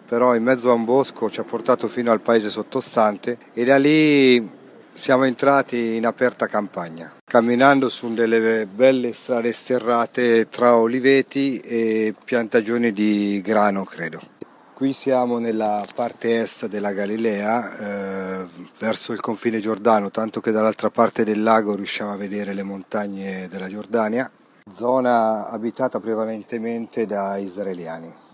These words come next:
Abbiamo attraversato tre kibbutz, eh, per arrivare e normalmente dovevamo dormire al kibbutz Lavi,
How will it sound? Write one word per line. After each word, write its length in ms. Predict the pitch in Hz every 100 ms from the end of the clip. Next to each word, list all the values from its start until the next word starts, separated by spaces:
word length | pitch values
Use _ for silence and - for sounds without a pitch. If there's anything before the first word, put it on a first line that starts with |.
| _
Abbiamo 300 | 104 120 123
attraversato 720 | 120 123 120 117 - 123 127
tre 240 | - 135 -
kibbutz, 560 | 131 113 151 - -
eh, 1040 | 131 120 113 110 104 104 98 98 92 90 - _ -
per 280 | 104 101 95
arrivare 960 | 95 92 104 113 127 117 117 120 135 -
e 160 | 123
normalmente 520 | 127 131 135 156 147
dovevamo 600 | 127 117 120 117 110 110
dormire 600 | 110 120 117 123 135 123 110
al 460 | 107 104 107 104
kibbutz 420 | - 110 113 - -
Lavi, 340 | 107 90 85